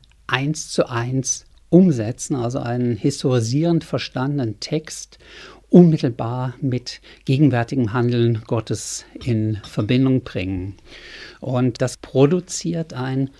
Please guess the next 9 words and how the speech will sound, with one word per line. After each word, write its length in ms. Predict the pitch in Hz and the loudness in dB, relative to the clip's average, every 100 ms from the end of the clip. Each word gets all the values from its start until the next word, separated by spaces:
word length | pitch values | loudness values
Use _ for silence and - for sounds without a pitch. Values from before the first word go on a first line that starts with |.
| - - | -20 -20
fundamentales, 1300 | - 196 208 202 165 143 143 139 131 139 143 - - _ | 4 8 8 8 4 2 0 -4 -2 -2 -2 -4 -14 _
fundamentalistisches 1300 | - 139 127 123 - 120 117 196 - 196 - 113 - - | -4 -2 0 -4 -6 -2 2 2 2 -4 -4 -8 -12 -2
Missverständnis 1120 | 131 151 156 - 135 - 131 123 127 120 - - _ | 6 6 6 -2 -8 -4 -4 -2 0 -2 -2 -14 _
der 80 | 123 | -2
biblischen 400 | 123 127 - - | -2 -2 -4 -2
Überlieferung 560 | 120 113 120 - 131 123 | -4 -2 -2 -2 -2 -2
durch 180 | 120 127 | -6 -8
evangelikale 640 | - 120 120 117 131 131 | -4 -4 -4 -6 -6 -6
Kreise. 520 | - 101 90 92 - | -6 -10 -12 -12 -16